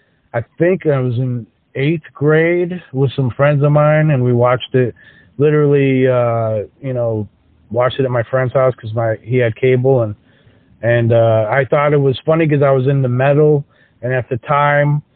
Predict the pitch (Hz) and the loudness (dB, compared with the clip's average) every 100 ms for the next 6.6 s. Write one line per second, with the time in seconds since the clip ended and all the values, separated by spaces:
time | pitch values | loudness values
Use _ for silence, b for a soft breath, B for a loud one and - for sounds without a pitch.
0 | _ _ _ - 127 131 123 120 113 110 | _ _ _ -6 -2 0 0 0 -2 0
1 | 131 135 120 - _ _ - 139 135 131 | 0 0 -2 -8 _ _ -2 0 2 2
2 | 117 - - - 127 123 120 104 - - | 0 -8 -14 -4 -2 -2 -4 -6 -14 -20
3 | _ _ 135 139 156 151 143 156 180 202 | _ _ 0 2 4 2 2 2 2 2
4 | 151 180 208 220 190 - 160 185 190 170 | 0 0 0 0 -2 -2 0 2 2 0
5 | 139 - b b b 151 202 220 196 151 | -4 -6 b b b -2 0 0 0 0
6 | - 175 175 175 180 165 | 0 0 0 -2 -2 -4